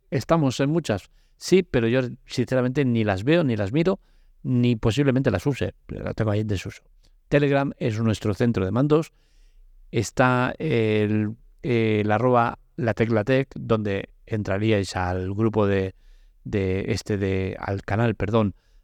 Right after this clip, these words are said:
de La Tecla Tech, pero estoy haciendo la migración a Hablo de. ¿Por qué? Porque Hablo de es un, eh, sitio más global en el cual tengo más temas. Tengo la otra web que tenemos, que es precisamente se llama Hablo de.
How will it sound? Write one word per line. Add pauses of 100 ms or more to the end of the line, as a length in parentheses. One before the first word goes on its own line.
(140)
de
La
Tecla
Tech, (120)
pero
estoy
haciendo
la
migración
a
Hablo
de. (300)
¿Por
qué? (360)
Porque
Hablo
de
es
un,
eh,
sitio
más
global
en
el
cual
tengo
más
temas. (240)
Tengo
la
otra
web
que
tenemos,
que
es
precisamente
se
llama
Hablo
de.